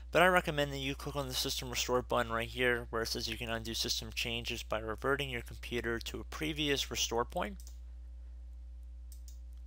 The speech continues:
You wanna select next. For the most recently created restore point, I'd recommend selecting that one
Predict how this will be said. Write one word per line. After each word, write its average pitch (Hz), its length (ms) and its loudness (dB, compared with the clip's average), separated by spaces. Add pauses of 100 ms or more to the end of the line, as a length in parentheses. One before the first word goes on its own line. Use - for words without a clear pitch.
(400)
You 151 60 -2
wanna 156 100 4
select 131 320 6
next. - 540 2 (1120)
For 160 220 0
the 147 100 0
most 160 300 4
recently 151 340 2
created 143 300 4
restore 131 400 4
point, 131 240 2
I'd 117 160 4
recommend 117 340 2
selecting 113 480 4
that 113 240 10
one 139 300 0